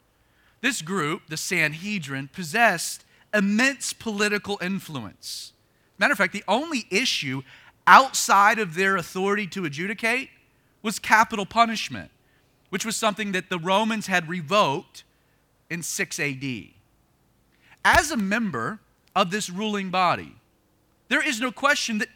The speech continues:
our man Nicodemus was highly connected,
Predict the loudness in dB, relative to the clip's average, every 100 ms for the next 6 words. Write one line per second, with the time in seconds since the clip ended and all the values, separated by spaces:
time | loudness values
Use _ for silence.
0 | -2 4 4 4 4 2 2 0 -2 -2
1 | -2 -2 -4 -8 -12 -14 _ _ _ _
2 | -20 _ -2 0 0 6 8 8 4 -2
3 | -2 4 4 2 -12